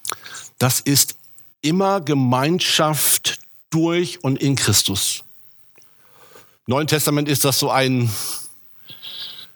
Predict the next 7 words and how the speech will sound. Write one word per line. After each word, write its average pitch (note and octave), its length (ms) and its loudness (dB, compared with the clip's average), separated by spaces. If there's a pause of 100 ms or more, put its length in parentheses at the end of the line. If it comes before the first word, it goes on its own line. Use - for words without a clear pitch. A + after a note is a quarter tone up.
(120)
ein A2 300 0
technischer, D3+ 680 2
ein, B2+ 180 0
ein, A2 300 0
ein A#2+ 220 4
wichtiger D#3 360 2
Begriff. C3+ 600 2